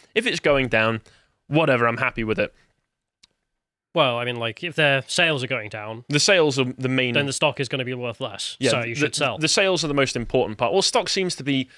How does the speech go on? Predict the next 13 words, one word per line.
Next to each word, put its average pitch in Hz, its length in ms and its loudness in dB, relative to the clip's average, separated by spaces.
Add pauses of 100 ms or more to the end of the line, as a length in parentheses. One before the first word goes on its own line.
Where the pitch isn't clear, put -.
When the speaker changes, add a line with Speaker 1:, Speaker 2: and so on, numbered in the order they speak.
(220)
Speaker 1:
easily 151 380 -2
manipulated 127 680 -2
by 117 120 0
Wall 110 300 -6
Street - 640 -8
and, 123 140 2
Speaker 2:
Yeah, 277 60 4
they 220 100 2
can 160 80 -2
do 123 100 -4
that 120 100 -2
as 120 80 -4
Speaker 1:
and, 113 80 -14